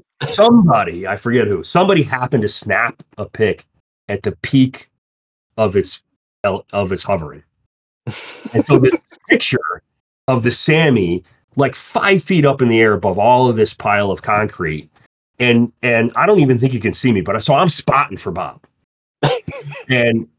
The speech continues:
Speaker 1: and behind the haze of, of smoke, because of just the thing billowing smoke out of every orifice, and it's five feet in the air. But the way it, the way when they snapped the picture, they snapped it just in time to where the tire itself,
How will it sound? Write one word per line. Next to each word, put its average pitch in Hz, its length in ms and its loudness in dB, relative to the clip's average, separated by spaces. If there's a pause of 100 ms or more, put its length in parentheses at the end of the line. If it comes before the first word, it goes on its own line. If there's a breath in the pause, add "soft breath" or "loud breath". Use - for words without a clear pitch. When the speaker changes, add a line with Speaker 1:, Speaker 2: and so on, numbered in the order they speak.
Speaker 1:
and 135 240 2
behind 170 400 4
the 180 80 6
haze 175 480 4
of, 127 300 0
of 123 240 0
smoke, 143 580 2
because 113 480 -2
of 104 220 -6
just 110 220 -8
the 113 100 -2
thing 120 260 -2
billowing 113 420 2
smoke 107 360 -4
out 101 340 -4
of 101 80 -6
every 98 220 -6
orifice, 104 540 -2 (380 soft breath)
and 120 140 2
it's - 120 -4
five 151 300 2
feet 127 220 0
in 113 60 -2
the 104 140 0
air. 92 280 -2 (500 soft breath)
But 147 200 2
the 143 80 2
way 135 460 2
it, 220 220 2 (100)
the 131 100 -2
way 123 380 2
when 151 140 2
they 117 100 0
snapped 151 380 -2
the 117 60 -8
picture, 127 280 -2
they 95 80 -6
snapped 127 240 -2
it 107 80 -14
just - 340 -4
in 208 100 -2
time 170 280 0
to 127 80 -4
where 117 140 0
the 107 100 0
tire 165 500 -2
itself, 135 560 -2